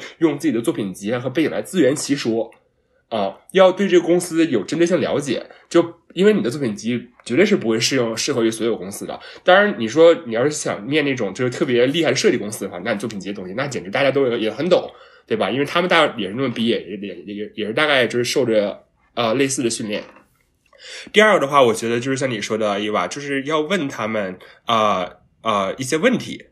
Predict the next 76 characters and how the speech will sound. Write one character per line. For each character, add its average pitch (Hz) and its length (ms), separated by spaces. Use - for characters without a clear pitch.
对 104 120
吧？ 90 160
表 107 120
达 117 120
出 165 100
你 135 100
对 110 80
公 131 160
司 131 140
的 147 80
兴 147 240
趣。 - 240
比 - 80
如 131 80
说， 175 160
如 165 140
果 175 100
你 131 140
对 139 120
这 131 80
个 135 80
公 131 140
司 123 400
没 117 120
有 175 100
那 151 80
么 131 80
了 110 240
解 113 120
的 82 120
话， 104 180
你 98 100
就 113 80
可 113 140
能， 107 260
你 113 100
就 117 120
可 135 80
以 120 80
问 131 200
一 117 40
下 110 260
，“哦， 113 240
你 113 120
们 101 100
的 135 140
公 139 160
司 135 120
的 131 120
studio 131 420
structure 135 380
是 107 80
什 101 120
么 92 60
样 92 220
的 82 80
呀？ 71 220
就 123 100
是 110 280
你 113 80
们 110 100
是， 139 460
呃， 110 80
一 104 220
个 123 80
studio 151 400
studio 135 360
那 117 80
样 107 100
的 110 80
做 120 140
项 110 280
目， 95 140
然 95 100
后， 98 460
啊， 98 200